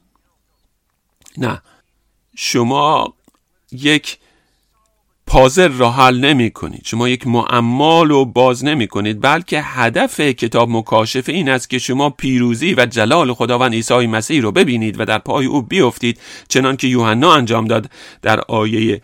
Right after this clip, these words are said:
هفده فصل یک و فریاد بزنید: خداوندا، عیسی مسیح، اگر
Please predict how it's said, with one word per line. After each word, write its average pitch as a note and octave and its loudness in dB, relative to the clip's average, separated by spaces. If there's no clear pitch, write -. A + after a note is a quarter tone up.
هفده C3 -2
فصل - -4
یک A#2+ 2
و G#2+ -6
فریاد A2+ 0
بزنید: E2 -8
خداوندا، G#2 -6
عیسی A2+ -2
مسیح، - -14
اگر D3 0